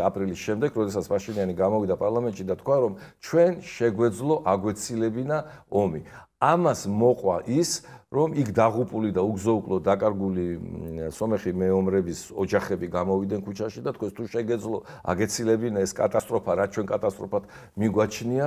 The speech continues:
კი, მაგრამ აბა რას აკეთებდი? ამას შემდეგ დაემთხვა მის, ნუ, ეს, მისი უშუალო და-, დანაშაულება არაფერი არა, არც წინაში, რომ მისი ექსკორტი დაეტაკა ყარაბაღ-, ყარაბაღიდან ჩამოსულ ფეხძიმე ქალს. ეს კიდევ დამატებითი, ახლა ცეცხლზე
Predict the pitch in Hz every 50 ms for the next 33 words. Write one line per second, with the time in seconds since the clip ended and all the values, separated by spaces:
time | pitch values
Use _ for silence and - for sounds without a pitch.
0 | 151 151 131 - 127 120 123 117 113 107 117 117 107 101 98 - 110 95 98 92
1 | - 82 71 73 - - - _ _ - - - _ _ - 104 - 151 160 127
2 | - - 135 127 110 127 104 101 95 98 95 104 113 127 117 - - 104 95 95
3 | 98 98 98 - - - - - - - - - - 90 87 95 104 104 95 95
4 | 90 90 90 85 98 104 101 - 104 101 98 - 113 101 101 104 95 104 95 92
5 | 92 82 95 92 92 92 - - 104 98 98 98 95 98 95 101 85 85 92 95
6 | - 101 104 123 143 151 139 117 101 95 - - - 143 143 131 - - 101 98
7 | 98 92 - - - - - - - - 95 113 135 131 - - 110 98 101 104
8 | - - - - 110 110 98 131 135 113 107 101 101 101 101 - 110 101 - 127
9 | 131 - - 92 92 101 101 95 101 95 90 - - 98 95 98 104 95 104 101
10 | - - 104 117 117 - - 110 98 101 98 95 98 - 131 110 - 101 95 90
11 | 95 98 113 113 123 120 - - 98 90 71 - - - - - _ _ _ _
12 | _ _ _ _ _ _ _ _ _ _ _ _ - - 123 113 - - - -
13 | 135 120 120 117 110 98 87 104 101 101 104 98 - 104 95 98 95 - - 92
14 | 90 87 76 - 87 80 80 85 82 78 - - 107 95 95 90 92 95